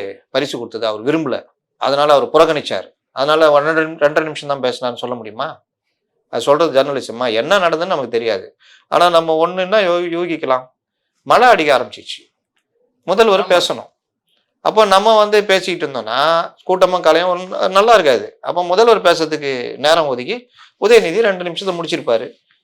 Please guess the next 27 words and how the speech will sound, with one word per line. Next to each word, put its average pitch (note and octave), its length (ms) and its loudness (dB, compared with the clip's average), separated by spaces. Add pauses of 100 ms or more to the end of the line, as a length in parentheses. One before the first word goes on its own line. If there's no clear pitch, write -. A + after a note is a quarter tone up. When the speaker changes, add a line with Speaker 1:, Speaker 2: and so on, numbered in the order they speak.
(120)
Speaker 1:
இதுல F3 260 2
என்ன A3+ 240 -2
பேசுறதுக்கு F3+ 480 2
இருக்குது? C3 260 -6
இதுக்கு D3+ 200 -4
என்ன G3+ 140 -6
கேள்வி? E3 360 0
இதுக்கு D3 160 -6
என்ன D#3 120 -4
பதில் C#3 180 -2
சொல்ல B2+ 160 -2
வேண்டியிருக்குன்னு? G#2 460 -10 (720)
ஆனா F3 160 2
இதை F3+ 160 4
வேற G3 180 6
மாதிரி G3 260 0
பேசி F#3 320 -2
அதை E3 220 2
தலைப்பாக்கி, D#3+ 600 2 (1080)
ஆ? D3+ 100 -2 (1400)
கனிமொழி, D#3+ 460 0 (560)
கனிமொழிக்கு E3+ 540 0
விருது, C3 260 -6 (160)
விரும்பாத D#3+ 440 4
உதயநிதி, C3 440 -4 (640)
ரெண்டு G3 320 4
நிமிடத்தில் F#3 420 -2